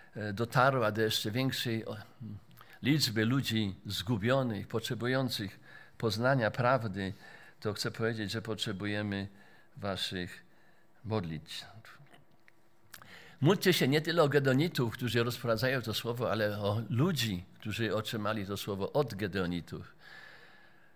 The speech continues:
aby zaczęli to czytać. Ja, kiedy zwykle pod-, podarowuję ki-, zwykle komuś ten mały Nowy Testament, to go,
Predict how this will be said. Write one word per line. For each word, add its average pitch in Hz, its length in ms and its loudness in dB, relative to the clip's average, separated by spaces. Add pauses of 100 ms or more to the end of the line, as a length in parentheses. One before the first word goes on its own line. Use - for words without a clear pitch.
(320)
aby 131 500 4 (240)
zaczęli 139 380 0
to 135 160 -2
czytać. - 840 -4 (720)
Ja, 135 160 4
kiedy 127 240 0
zwykle 131 300 0
pod-, 120 240 -2 (220)
podarowuję 120 580 0
ki-, 110 160 -6 (460)
zwykle 110 420 -2
komuś 110 500 -2
ten 101 200 -4
mały 107 260 0
Nowy 101 180 -2
Testament, 107 640 -2
to 110 100 -4
go, 101 280 -4